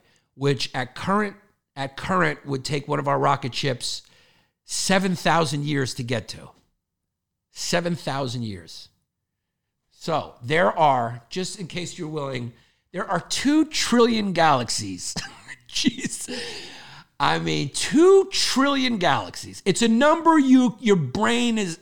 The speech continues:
cannot, only a computer can fathom that. Two trillion galaxies, each consisting of billions of stars. Oh my God. So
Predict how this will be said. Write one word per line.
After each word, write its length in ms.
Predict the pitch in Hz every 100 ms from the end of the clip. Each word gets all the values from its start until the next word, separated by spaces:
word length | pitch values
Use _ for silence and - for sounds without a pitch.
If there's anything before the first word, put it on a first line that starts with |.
| -
cannot, 580 | 185 190 180 180 175 -
only 260 | 208 240 247
a 60 |
computer 720 | 240 226 - 226 208 175 143 - - _ _
can 320 | - 165 156
fathom 600 | 135 - 170 160 135 123
that. 240 | 110 76 - _ _ _ _ _ _ _ _ _ _
Two 220 | - 254
trillion 440 | - - 269 277 233
galaxies, 840 | 202 202 202 180 208 208 208 - -
each 280 | 220 226
consisting 800 | - 180 - 226 - 240 220 220 -
of 380 | 151 123 120 -
billions 500 | 240 247 254 254 220
of 140 | 180
stars. 880 | - 160 151 139 135 127 - - - _ _ _ _ _ _ _ _ _ _ _ _ _ _ _ _ _ _ _ _ -
Oh 260 | 160 156 135
my 160 | 101
God. 480 | 101 123 107 98 - - _ _ _ _ _ _ _ _ _ _ _
So 500 | - 208 175 165 -